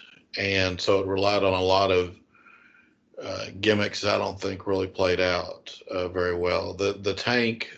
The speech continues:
the, the Bat Tank, um, it's just, it's really, really hard for me to,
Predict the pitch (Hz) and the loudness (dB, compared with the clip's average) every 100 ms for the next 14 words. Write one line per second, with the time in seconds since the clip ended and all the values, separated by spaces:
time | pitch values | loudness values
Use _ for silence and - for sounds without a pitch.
0 | - 101 101 101 98 95 113 113 - 104 | -12 -4 -2 -2 -2 0 2 0 -4 -4
1 | 104 92 - _ - - - - - - | -4 -8 -16 _ -20 -20 -20 -20 -20 -8
2 | 110 104 98 95 92 92 92 101 _ _ | -4 -2 -2 -2 -4 -8 -14 _ _ _
3 | _ _ _ _ - - _ _ _ - | _ _ _ _ -20 -20 _ _ _ -14
4 | - - - - - 123 113 - 113 110 | -8 -8 -8 -8 -4 -4 -4 -6 2 4
5 | 104 90 - - - - - _ _ _ | 4 0 -8 -12 -14 -16 -20 _ _ _
6 | _ _ _ _ _ _ _ _ - - | _ _ _ _ _ _ _ _ -10 4
7 | 131 123 117 117 127 131 131 127 120 113 | 4 4 -4 2 8 10 10 8 6 2
8 | 113 117 120 120 110 110 113 107 101 - | -4 2 4 4 4 4 4 2 -2 -6
9 | 98 101 98 92 - 95 95 92 90 | -8 -6 -6 -8 -6 -2 -2 -2 -4